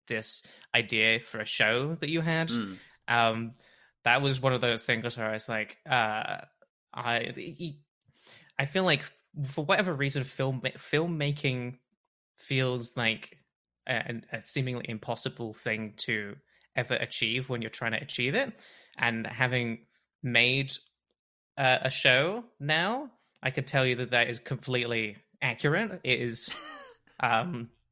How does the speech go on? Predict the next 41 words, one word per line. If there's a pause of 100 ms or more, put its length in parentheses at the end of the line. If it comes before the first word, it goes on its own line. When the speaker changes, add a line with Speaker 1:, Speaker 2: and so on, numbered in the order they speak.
(200)
Speaker 1:
im-, (400)
it,
it's, (600)
it's (360)
wild (140)
that
anything
gets
made (100)
ever (220)
because
of
how
hard
it
is (240)
to
make
Speaker 2:
Mm.
Speaker 1:
something
like
that. (560)
Um, (800)
so
it
was
like
a, (120)
this
double
pronged
thing
where
I
was
like,
"Okay,
I
actually
get
to